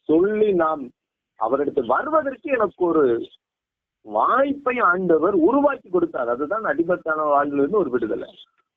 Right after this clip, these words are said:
நமக்கு யாருமே எதுவுமே செய்யாத ஒரு பிளாங்கான ஒரு அடைப்பட்ட ஒரு இடத்துல இருந்த எனக்கு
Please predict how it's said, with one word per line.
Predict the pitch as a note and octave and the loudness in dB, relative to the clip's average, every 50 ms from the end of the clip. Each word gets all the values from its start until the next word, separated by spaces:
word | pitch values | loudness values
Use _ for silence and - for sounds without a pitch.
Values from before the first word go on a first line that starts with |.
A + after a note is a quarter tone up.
| _ _ _ _ _ _ _ _ _ _ _ _ _ _ _ _ _ _ _ _ _ | _ _ _ _ _ _ _ _ _ _ _ _ _ _ _ _ _ _ _ _ _
நமக்கு | - A#2 A#2+ C#3 D3 - - | -6 -2 0 0 0 2 2
யாருமே | C#4+ D3+ F#3 A3 A#3+ B3+ C4 C4 C4 C#4 D#4 F4+ F4 - | 2 2 2 2 2 2 0 0 2 2 2 0 0 0
எதுவுமே | D3+ D#3+ F3+ G3 B3+ C4+ C#4 C#4+ C#4 | -2 -2 0 2 2 2 2 2 2
செய்யாத | - G3+ F#3 F#3 - E3 A#3 B3 C4+ C#4+ F#4 D#4+ A#3+ | 2 2 2 2 2 2 2 2 2 2 2 2 4
ஒரு | G#3 G#3+ G3+ G3 F3+ - - _ - | 4 4 4 2 2 0 -2 _ -2
பிளாங்கான | C#3+ E3+ G3+ G#3+ A#3+ B3 A3+ A#3 A3 A3+ A3+ A3 F3 | 0 2 2 2 2 2 4 4 4 4 4 4 4
ஒரு | D#3+ C#3+ C#3 C3+ A#2+ A2 A2 - _ _ _ | 4 4 4 4 4 2 0 -4 _ _ _
அடைப்பட்ட | - - A2+ - A3 C4 C4 - C#4 C4+ C#4 - C#4+ C4 | -8 -6 -2 -2 -2 -2 -2 -2 -2 -2 -2 -2 0 2
ஒரு | A#3+ G#3+ F3+ E3+ | 2 2 2 0
இடத்துல | G3 G3 - G3+ F#3+ F3 | -2 -2 -2 0 2 2
இருந்த | E3 E3 E3 D#3+ | 2 2 2 2
எனக்கு | D3+ C3 B2 B2+ B2+ - - A#2 A2 B2 F3+ A3 A3 A3 | 2 2 0 -2 -4 -4 -4 -2 2 4 4 2 2 0